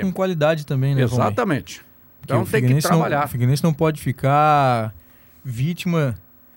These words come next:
Speaker 2: de uma administração que não tá pensando em prol do Figueirense,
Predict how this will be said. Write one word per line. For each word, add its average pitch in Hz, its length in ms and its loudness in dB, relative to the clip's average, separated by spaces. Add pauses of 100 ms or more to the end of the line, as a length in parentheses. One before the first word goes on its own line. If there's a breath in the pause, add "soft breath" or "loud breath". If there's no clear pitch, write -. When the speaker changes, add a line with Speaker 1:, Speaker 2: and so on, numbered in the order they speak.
(240 loud breath)
Speaker 2:
de 120 140 -4
uma 123 120 2
administração 123 880 -2
que 131 140 -4
não 113 200 0
tá 147 300 2
pensando 147 640 0
em 143 80 0
prol 139 300 2
do 135 60 -8
Figueirense, 127 800 -2